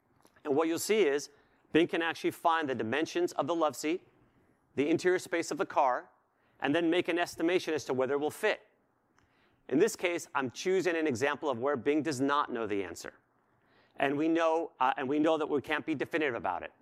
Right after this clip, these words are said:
And the reason I'm doing that is because we know we won't be able to answer every question every time. But Bing can still provide some helpful information, as you can see on this answer. Another example, when I'm shopping,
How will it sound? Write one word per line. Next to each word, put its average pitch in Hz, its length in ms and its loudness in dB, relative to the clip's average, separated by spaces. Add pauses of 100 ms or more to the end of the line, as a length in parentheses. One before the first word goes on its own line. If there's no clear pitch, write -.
And 143 100 -2
the 160 80 0
reason 196 300 2
I'm 170 120 2
doing 143 200 2
that 131 220 0 (400)
is 135 100 0
because 156 300 0
we 165 200 4
know 170 160 4
we 151 140 2
won't 143 160 0
be 143 60 0
able 131 140 0
to 123 120 -6
answer 123 320 -4 (100)
every 123 280 -2
question 120 480 -6 (160)
every 113 260 -2
time. 90 360 -8 (640)
But 160 160 2
Bing 180 200 4
can 185 160 -4
still 190 260 2
provide 147 380 -2
some 156 100 -6
helpful 139 280 -2
information, 156 500 0
as 101 120 -4
you 113 60 2
can 123 140 -2
see 139 200 0
on 139 120 0
this 147 180 -2
answer. 180 320 -4 (540)
Another 208 180 4
example, 131 400 -2 (280)
when 143 140 2
I'm 170 120 0
shopping, 196 480 0